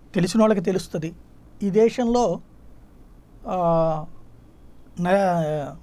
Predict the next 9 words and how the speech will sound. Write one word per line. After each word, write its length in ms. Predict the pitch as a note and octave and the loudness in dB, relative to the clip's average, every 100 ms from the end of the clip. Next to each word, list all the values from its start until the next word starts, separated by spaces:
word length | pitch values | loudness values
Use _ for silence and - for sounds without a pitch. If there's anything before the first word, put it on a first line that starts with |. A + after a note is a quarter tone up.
| F3 | -6
ముఖేష్ 400 | F3 B3 B3+ A#3+ | 0 2 2 2
అంబానీని 680 | A3+ A3 A3 A3 A3+ A#3+ - - - - - - - G#3 | 4 4 4 2 0 -2 -6 -18 -20 -20 -20 -20 -14 -6
మనల్ని 500 | F#3+ G#3+ A3 A#3 B3+ - - - - - | 0 2 4 0 -4 -16 -20 -20 -20 -6
కలిపి 240 | - A3+ A#3+ | 0 2 2
లెక్కేసేసుకుని 760 | G#3 - A3+ A3 G3 - G#3+ - - - - - - - - - - - - - | 0 0 -2 0 -4 -6 -8 -8 -16 -20 -20 -20 -20 -20 -20 -20 -20 -20 -20 -2
తలసరి 300 | A3 A#3+ C4 | 0 2 4
ఆదాయం 340 | B3 A#3+ A#3 A3+ | 2 2 2 0
ఎంత 260 | G#3 - | -4 -2
అంటే 540 | G3+ G3 F3 E4 D#4 | -2 -2 -4 -6 -6